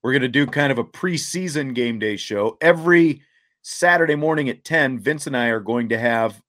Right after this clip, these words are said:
a, a Notre Dame game, but we haven't come up with an official name of the show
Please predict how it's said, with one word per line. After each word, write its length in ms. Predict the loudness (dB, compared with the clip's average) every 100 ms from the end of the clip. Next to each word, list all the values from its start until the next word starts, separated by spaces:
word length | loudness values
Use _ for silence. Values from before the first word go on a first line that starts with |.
| -6
a, 180 | -6 -6
a 80 | -4
Notre 240 | 0 0 2
Dame 400 | 0 -2 -4 -10 _ _ _ _
game, 220 | -2 -2
but 100 | -2
we 80 | 2
haven't 260 | 4 4 -2 _ _ _
come 140 | -2 0
up 120 | 2
with 100 | 0
an 60 | -6
official 600 | -2 -4 0 0 -2 -4
name 260 | -4 -2 0
of 60 |
the 60 | -2
show 520 | -4 0 2 2 -2